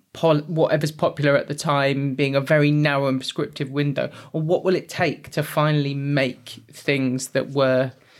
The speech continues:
deemed as unthinkable and crazy and too far out there to suddenly feel like, "Yeah, we're gonna do that"? And, and it, it, at, at the moment, it doesn't seem like, to your point, it doesn't seem like there's a huge amount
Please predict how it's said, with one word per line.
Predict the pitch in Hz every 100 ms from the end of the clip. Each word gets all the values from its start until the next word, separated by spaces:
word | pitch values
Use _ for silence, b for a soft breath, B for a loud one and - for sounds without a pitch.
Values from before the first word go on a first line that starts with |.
| b -
deemed | 147 143 127
as | 131
unthinkable | 123 131 - 143 131 135 131 127 135
and | 127 123
crazy | - 135 131 131 127
and | 131
too | - 147
far | 139 131 127
out | 127 -
there | 120 104 143 - B B B B _ -
to | - 139
suddenly | - 156 147 143
feel | - 143
like, | 123
"Yeah, | 170 180
we're | 143
gonna | 151 160
do | 233 196
that"? | 117 - -
And, | 147 -
and | 143 143
it, | 139 -
it, | 165 -
at, | 117 - -
at | 160
the | 170
moment, | 190 214 190 123
it | 80
doesn't | 240 269
seem | - - - 226 220 170
like, | 147 - 60 - - _ B B B B B -
to | -
your | 175 202
point, | - 131
it | 110
doesn't | - 220
seem | - - 202 190
like | -
there's | 147
a | 147
huge | 143 - 175 170 160
amount | 160 151 156 147 117